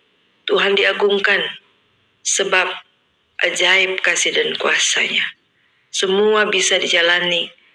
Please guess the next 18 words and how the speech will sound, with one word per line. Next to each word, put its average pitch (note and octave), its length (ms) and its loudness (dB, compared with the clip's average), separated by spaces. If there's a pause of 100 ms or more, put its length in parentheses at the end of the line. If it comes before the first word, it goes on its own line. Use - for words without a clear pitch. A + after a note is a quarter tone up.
(160)
karena D#3+ 560 0 (320)
kemurahan D#3+ 720 0
kasih - 320 -4
Tuhan. - 360 -4 (920)
Karena E3+ 320 0
itu, F3 400 0
saudaraku D#3 560 0
sekalian, D3+ 480 -2
dimanapun D#3+ 720 -2
kita - 240 -2
berada, - 540 -2 (880)
jalanilah E3+ 560 2
hari-hari E3 560 0
ini E3 240 -6 (560)
dan D#3 140 0
tetaplah D#3+ 580 -2
mengandalkan D3+ 720 -4
Tuhan. - 380 -2